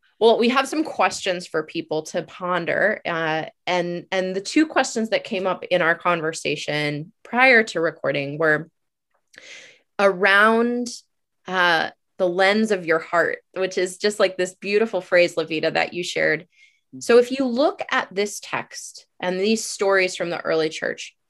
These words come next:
Speaker 1: through the lens of your heart, instead of from the logistical, practical lens, like, how does it really work to share all of my belongings in common,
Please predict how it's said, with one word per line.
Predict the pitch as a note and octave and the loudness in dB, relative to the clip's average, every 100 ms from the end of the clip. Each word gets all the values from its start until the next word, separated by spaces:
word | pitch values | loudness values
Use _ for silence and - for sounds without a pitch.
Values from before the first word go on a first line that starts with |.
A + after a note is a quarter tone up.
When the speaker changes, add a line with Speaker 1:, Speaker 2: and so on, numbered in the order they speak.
| _ | _
Speaker 1:
through | A3 A3 | 0 4
the | G#3+ | 4
lens | A3 B3 B3+ | 6 4 2
of | G3+ | 2
your | F#3+ | 0
heart, | F#3+ E3+ - | 2 0 0
instead | F#3+ F#3+ B3 B3 | -6 -2 2 2
of | A#3+ | 2
from | A#3 | 0
the | G3 E3 | 0 -2
logistical, | E3 G3 F3+ G#3 A3 G#3+ F#3+ G3 | 0 0 0 -2 -2 -4 -4 -2
practical | G#3 G3 - E3+ E3 | 0 -2 -4 -4 -2
lens, | D#3+ D#3 D#3 | -2 -4 -2
like, | F3 - - | -4 -4 -10
how | - B4 | 4 6
does | A4+ | 8
it | B3+ | 6
really | A3+ A#3+ G3+ | 6 6 6
work | F#3 F#3 - | 4 2 2
to | F3 | -8
share | - F#3+ F#3 | 0 4 4
all | F3+ F3 | 4 2
of | F3 | 0
my | F3 E3 | -2 -2
belongings | E3 D#3 D#3 D#3 D3+ - | -2 -4 -4 -8 -10 -4
in | F#3 E3+ | -4 -4
common, | - C#3 - - | -6 -6 -6 -14